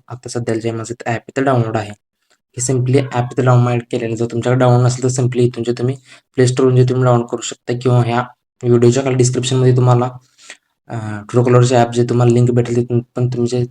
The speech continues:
तिथून जे simply डाउनलोड करू शकता. तर डाउनलोड झाल्यानंतर simply तुम्ही जे ते ॲप जे तुम्ही ओपन करून घ्यायचं आहे, इथं जे माझं Truecaller ॲप आहे, simply इथून जे मी Truecaller ॲप जे माझं ते ओपन करून घेतो. आता मी जे आता Truecaller ॲप जे इथं डाउनलोड, अ,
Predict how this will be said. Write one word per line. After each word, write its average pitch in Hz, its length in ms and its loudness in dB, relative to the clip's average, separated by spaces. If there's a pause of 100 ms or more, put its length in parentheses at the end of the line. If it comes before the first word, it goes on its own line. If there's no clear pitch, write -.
(120)
तिथून 117 280 -8
जे 117 80 -12 (120)
simply 120 260 -8
डाउनलोड 117 260 -4
करू - 220 -8
शकता. 113 420 -8
तर - 180 -16
डाउनलोड 120 280 0
झाल्यानंतर 139 260 0 (120)
simply 123 260 -8
तुम्ही 127 140 -2
जे 139 160 -2 (560)
ते 120 100 -4
ॲप 127 220 0
जे 131 120 4
तुम्ही 127 240 0
ओपन 127 300 -2
करून 123 160 0
घ्यायचं 117 240 -2
आहे, 117 60 -4
इथं 117 220 -8
जे 117 120 -8
माझं 120 220 -4
Truecaller 120 360 -6
ॲप 120 160 -2
आहे, 120 160 -8
simply 120 220 0
इथून 120 200 -4
जे 120 120 -2
मी 123 60 0
Truecaller 120 400 -4
ॲप 110 180 -6
जे 117 100 -4
माझं 117 220 -8
ते 135 100 -6
ओपन 123 260 -8
करून 113 260 -10
घेतो. 110 220 -12 (1400)
आता 135 180 -4
मी 143 120 2
जे 147 80 4
आता 147 180 0
Truecaller 135 380 -2
ॲप 123 140 2
जे 123 120 2
इथं 127 160 0
डाउनलोड, 120 340 0 (100)
अ, 120 60 -6